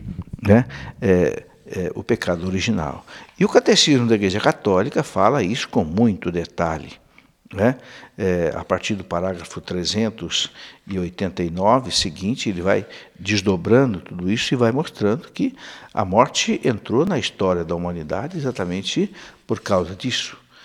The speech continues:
né? E aí Deus introduziu na história da humanidade o trabalho.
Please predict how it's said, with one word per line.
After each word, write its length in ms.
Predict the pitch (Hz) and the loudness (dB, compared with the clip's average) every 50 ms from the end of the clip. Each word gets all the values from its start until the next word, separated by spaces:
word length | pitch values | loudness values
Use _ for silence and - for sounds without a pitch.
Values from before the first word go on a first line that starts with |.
| - - - _ _ - | -20 -20 -20 _ _ -8
né? 240 | 90 95 120 165 - - - - - - _ _ - - | -2 -2 -2 -2 -2 -8 -20 -20 -20 -20 _ _ -14 -2
E 120 | 104 113 | 4 4
aí 280 | 117 113 107 117 185 226 | 6 6 6 4 4 2
Deus 520 | 185 131 139 151 180 220 269 285 - - - | 4 6 6 8 8 8 6 4 0 0 0
introduziu 760 | 160 135 123 - 143 127 120 110 95 87 87 101 135 160 147 | 0 -2 0 4 4 4 4 4 -2 -2 2 4 4 4 4
na 120 | 120 101 | 4 0
história 520 | 85 - - - - 110 110 107 98 92 92 | 0 -2 -4 -2 2 4 6 6 6 4 0
da 60 | 95 | 0
humanidade 840 | 95 95 92 95 101 95 85 90 90 92 104 123 147 - - - - | 0 -2 -2 -2 -4 -4 -2 0 0 0 -2 -4 -6 -6 -8 -6 -4
o 80 | - | -4
trabalho. 720 | - - - 90 - 80 113 147 147 101 90 - - - | -2 0 2 2 4 4 4 2 4 2 2 -2 -8 -14